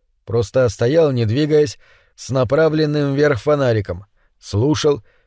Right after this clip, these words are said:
и потел от страха. Дони говорил,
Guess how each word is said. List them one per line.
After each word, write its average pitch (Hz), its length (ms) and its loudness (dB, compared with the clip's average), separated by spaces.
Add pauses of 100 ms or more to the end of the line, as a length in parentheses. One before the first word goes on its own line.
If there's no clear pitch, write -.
(180)
и 127 120 -2
потел 139 420 2
от 139 120 2
страха. - 540 -4 (800)
Дони 185 440 0
говорил, 185 540 2